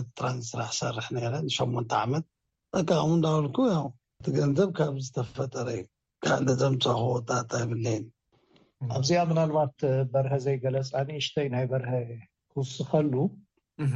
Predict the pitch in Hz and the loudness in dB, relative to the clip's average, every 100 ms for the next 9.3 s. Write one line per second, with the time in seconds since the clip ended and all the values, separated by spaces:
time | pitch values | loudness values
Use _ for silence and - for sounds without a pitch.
0 | 127 139 123 151 143 160 165 135 135 135 | -2 -4 0 2 2 2 2 2 2 2
1 | 135 131 131 127 131 - 156 143 127 117 | 0 0 0 -2 -4 -4 -2 0 -2 -4
2 | 117 117 117 147 147 131 180 - _ _ | -8 -8 0 0 2 -2 -4 -6 _ _
3 | - 135 143 143 143 151 135 131 120 127 | -6 -2 0 2 2 0 -2 -8 -4 -4
4 | 123 117 113 104 95 90 90 98 _ _ | -2 -4 -4 -4 -4 -6 -6 -8 _ _
5 | _ _ _ 110 113 131 127 135 143 135 | _ _ _ -4 -2 0 0 2 2 2
6 | 139 127 127 135 131 127 131 139 170 185 | -2 0 -2 0 0 2 2 2 0 -2
7 | - _ - 139 127 - 135 127 117 120 | -10 _ -6 -4 -2 0 2 2 -2 -2
8 | 120 110 107 95 - - _ _ _ - | -4 -4 -6 -4 -6 -8 _ _ _ -4
9 | 127 147 - | 0 0 2